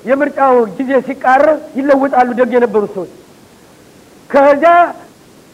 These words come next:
ወደ ቤተልሔም የሄደውን ከምስራቅ የሄደውን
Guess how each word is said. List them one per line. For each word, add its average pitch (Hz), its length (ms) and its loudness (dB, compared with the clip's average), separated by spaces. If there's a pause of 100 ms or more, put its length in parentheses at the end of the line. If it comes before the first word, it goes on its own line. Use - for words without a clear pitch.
(220)
ወደ 262 280 4
ቤተልሔም 262 460 2
የሄደውን 247 380 6 (400)
ከምስራቅ 269 580 2
የሄደውን 254 460 6